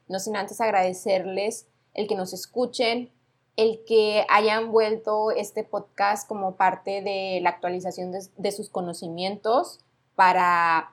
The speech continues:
mejorar toda esta parte de marketing digital en su negocio. Y ya saben que pueden escribirnos en redes sociales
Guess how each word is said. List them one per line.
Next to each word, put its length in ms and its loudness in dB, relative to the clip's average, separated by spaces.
mejorar 960 0
toda 180 6
esta 220 -2
parte 320 -2
de 100 -4
marketing 1000 -8
digital 680 -2
en 240 -6
su 160 -14
negocio. 560 -10
Y 140 4
ya 100 10
saben 460 8
que 100 4
pueden 320 -2
escribirnos 540 -4
en 120 -8
redes 220 -4
sociales 800 2